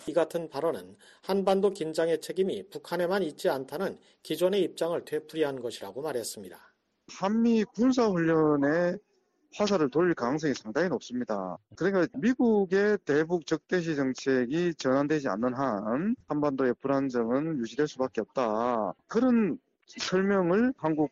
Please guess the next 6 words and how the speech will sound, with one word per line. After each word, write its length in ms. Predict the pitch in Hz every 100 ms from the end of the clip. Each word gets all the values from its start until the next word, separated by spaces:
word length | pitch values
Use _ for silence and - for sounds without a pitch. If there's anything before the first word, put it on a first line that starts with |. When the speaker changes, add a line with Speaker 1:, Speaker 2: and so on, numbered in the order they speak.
| -
Speaker 2:
외교부 340 | 131 147 147
장관에게 480 | 127 131 139 135 120
했을 220 | 131 139
가능성이 340 | 107 131 135 110 -
상당히 260 | 113 151
높습니다. 580 | 131 - 107 101 -